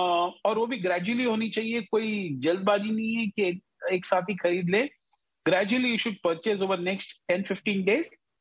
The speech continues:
and I think certainly इसमें, अ, अच्छे returns मिल सकते हैं आने वाले दिनों में, लेकिन market बहुत volatile रहेगा। और एक concern market में जरूर पहले भी था पिछले, अ, एक डेढ़ महीने से,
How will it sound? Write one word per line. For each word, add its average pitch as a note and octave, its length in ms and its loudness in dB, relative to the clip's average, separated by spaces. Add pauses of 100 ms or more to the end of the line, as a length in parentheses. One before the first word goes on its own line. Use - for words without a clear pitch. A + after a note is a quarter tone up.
(160)
and G3 80 4
I G#3 200 2
think C4 220 0
certainly A3 340 2
इसमें, G#3 360 0 (120)
अ, E3 460 4 (520)
अच्छे F#3+ 300 -2
returns F#3+ 380 -4
मिल A3+ 120 2
सकते - 340 -4
हैं G3 160 0
आने E3 260 0
वाले E3 240 2
दिनों D3+ 260 0
में, E3 160 -2 (640)
लेकिन B3+ 240 0
market A#3+ 520 0
बहुत G3+ 360 0
volatile A#3 420 0
रहेगा। A3+ 340 2
और A3 260 -4 (320)
एक D#4 300 -2 (120)
concern A3 380 0
market G3 480 0
में G#3 120 -2
जरूर A3 540 2 (320)
पहले F#3 260 2
भी A3 140 -2
था G#3 160 0
पिछले, G#3 440 0
अ, E3+ 340 0
एक F#3 200 0
डेढ़ F#3+ 180 -2
महीने F3 220 -2
से, A#3+ 240 -4